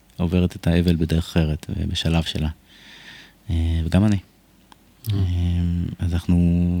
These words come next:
Speaker 1: אני משתדל, אה, גם... להזכיר לבנות שלי שהחוטים שבינינו קיימים כל הזמן. אה, זה משהו שעוד שמיטל הייתה בבית חולים, אז היינו עושים את זה. אני ממש, הזכירה לנו שהחוטי האהבה שלנו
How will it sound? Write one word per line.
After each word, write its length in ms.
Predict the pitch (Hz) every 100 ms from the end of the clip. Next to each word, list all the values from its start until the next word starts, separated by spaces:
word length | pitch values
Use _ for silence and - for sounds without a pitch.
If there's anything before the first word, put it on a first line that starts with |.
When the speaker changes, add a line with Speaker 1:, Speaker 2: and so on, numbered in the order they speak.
| -
Speaker 1:
אני 120 | 87
משתדל, 460 | 90 - 85 113 80 - _ _
אה, 160 | 90 85 87
גם... 380 | 87 87 85 87 - - - - - - _ _ -
להזכיר 380 | 90 - 98 87
לבנות 260 | 87 85
שלי 180 | - 85
שהחוטים 1200 | 85 85 85 82 82 82 - 95 - 110 101 95 87
שבינינו 400 | 90 87 87 85
קיימים 340 | 87 85 87
כל 160 | 87 85
הזמן. 300 | 82 78 67 - - -
אה, 40 | 78 78 78
זה 60 | 78
משהו 240 | 78 78
שעוד 420 | 82 80 80 85 -
שמיטל 400 | 82 80 85 82
הייתה 220 | 82 82
בבית 180 | 82 -
חולים, 320 | 85 90 85
אז 200 | 78 87 -
היינו 280 | 85 80 85
עושים 280 | 82 - 98
את 80 | 78
זה. 80 |
אני 220 | 78 78 82
ממש, 300 | 85 - - 85 -
הזכירה 320 | - 107 98
לנו 180 | 87 82
שהחוטי 1040 | - 69 - - - - - - 104 110
האהבה 420 | 104 98 92 95 90
שלנו 280 | 95 92